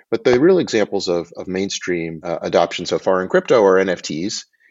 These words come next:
And it's a small number of people, maybe three to four million total people around the world have bought N F Ts. But those three or four million people have spent more than twenty-five billion dollars <laughs> in just the last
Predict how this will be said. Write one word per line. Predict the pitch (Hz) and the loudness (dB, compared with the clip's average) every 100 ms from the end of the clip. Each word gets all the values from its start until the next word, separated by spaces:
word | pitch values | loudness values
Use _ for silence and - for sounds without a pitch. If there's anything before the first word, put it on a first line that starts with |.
| _ 113 | _ -4
And | 117 | -2
it's | 117 | -2
a | 139 | -4
small | - 185 147 | -2 -2 -2
number | 98 113 82 | -2 -2 -2
of | 76 | -4
people, | - 76 82 87 | -6 -8 -6 -6
maybe | 92 113 110 | -4 -4 -2
three | 95 - 101 | -6 -4 -2
to | 90 | -2
four | - 90 | -2 -4
million | 87 87 85 85 | -4 -8 -10 -10
total | - 87 85 | -4 -4 -4
people | - 92 - 87 | -8 -14 -8 -8
around | 80 82 78 | -6 -8 -10
the | |
world | 82 87 82 87 | -6 -4 -4 -6
have | 82 - | -12 -4
bought | 82 80 - _ _ _ _ - | -2 -2 -4 _ _ _ _ -10
N | 85 | -8
F | 76 | -8
Ts. | - 123 95 85 - _ _ - | -6 -2 0 -2 -4 _ _ -6
But | - - | -6 0
those | 139 147 - | 2 2 0
three | 131 | -4
or | 113 | -2
four | 117 | -2
million | 101 95 | -2 -6
people | - 98 95 | -6 -6 -4
have | 90 - | -4 -6
spent | - 95 90 - _ | -4 -4 -4 -8 _
more | 113 98 | -6 -2
than | 98 85 | -2 -4
twenty-five | - 110 101 - 87 87 | -6 -6 -6 -2 -2 -2
billion | 101 95 87 78 | -2 0 -2 -4
dollars | 76 80 50 50 - - - | -4 -4 -4 -6 -8 -10 -14
<laughs> | - - | -14 -14
in | 104 | -8
just | 95 113 - | 0 0 0
the | 92 | -2
last | 87 90 85 - | 0 -2 -4 -8